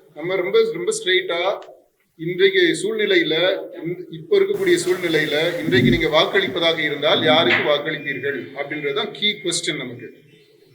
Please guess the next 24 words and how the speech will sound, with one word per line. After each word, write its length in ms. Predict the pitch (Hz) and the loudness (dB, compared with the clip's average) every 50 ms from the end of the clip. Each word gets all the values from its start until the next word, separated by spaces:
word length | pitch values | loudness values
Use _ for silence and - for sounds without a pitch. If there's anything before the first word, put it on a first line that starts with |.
| _ _ _ _ _ _ _ _ _ _ | _ _ _ _ _ _ _ _ _ _
அதை 220 | - 156 180 196 190 | -2 2 2 2 2
மட்டும்தான் 360 | 190 - - 233 254 214 180 | 0 -2 -2 0 2 2 2
அட்ரஸ் 260 | 160 202 208 - - | 2 -2 -4 -4 -4
பண்ணியிருக்கிறோம். 480 | 165 170 185 202 175 175 - - - - - - - - _ _ _ _ _ _ _ _ _ _ _ _ _ _ - | -2 0 2 2 2 2 0 -6 -8 -10 -14 -20 -20 -20 _ _ _ _ _ _ _ _ _ _ _ _ _ _ 2
பெர்ஃபார்மன்ஸ் 540 | 214 220 214 269 285 277 277 269 262 254 | 2 2 6 8 8 8 8 6 2 2
அசஸ்மெண்ட்டுக்குள்ள 720 | 233 220 - 226 233 226 226 214 208 196 190 175 180 226 311 | 2 0 0 -2 -2 -4 -4 -4 -6 -6 -6 -6 -6 -4 -4
நம்ம 200 | 269 233 202 190 | -2 -2 -4 -4
போகல. 340 | - 185 190 190 - - - - - _ _ _ _ _ _ _ _ _ _ | -4 -4 -4 -4 -4 -6 -10 -12 -16 _ _ _ _ _ _ _ _ _ _
அப்படி 160 | - 165 180 180 | -4 -2 0 0
போயிருந்தோம் 480 | - - 226 285 349 359 320 285 262 | 2 2 2 4 4 2 2 2 2
அப்படின்னா 320 | 214 165 170 175 262 311 - | 2 2 0 0 0 0 -2
கண்டிப்பா 360 | - 180 185 180 - 233 214 | -2 -4 -4 -4 -4 -2 -2
நீங்க 180 | 180 175 165 | -4 -4 -6
சொல்றது 380 | 156 160 170 180 208 190 170 151 | -6 -6 -4 -2 -2 -2 -2 -2
எல்லாத்தையுமே 360 | 151 180 196 196 202 220 226 | 0 0 0 0 0 -4 -8
நம்ம 160 | 214 190 170 | -6 -6 -8
கேட்டிருப்போம். 640 | 160 156 170 175 170 156 151 139 143 151 185 233 - - _ _ _ _ _ | -6 -4 -4 -4 -4 -4 -8 -10 -8 -8 -8 -8 -10 -14 _ _ _ _ _
அடுத்த 300 | - 170 202 233 - 214 | -2 -2 -2 0 2 2
ஆல்டர்னேட்டிவ்ஸ் 580 | 185 196 - 262 285 262 254 254 226 208 - | 2 2 2 0 -2 -2 -2 0 -2 -2 -2
என்ன 280 | 180 190 190 202 220 202 | -4 -2 0 0 0 0
அப்படின்றது 360 | 180 - 180 175 175 175 165 165 | 0 0 -4 -4 -4 -2 -2 -2
எல்லாத்தையுமே 280 | 170 165 175 185 196 | -2 -2 -4 -6 -8
நம்ம 200 | 185 170 160 156 156 | -8 -8 -10 -6 -4
பார்த்திருப்போம். 640 | 156 156 156 - - 131 117 135 156 190 - _ | -4 -4 -4 -4 -8 -12 -10 -10 -10 -10 -10 _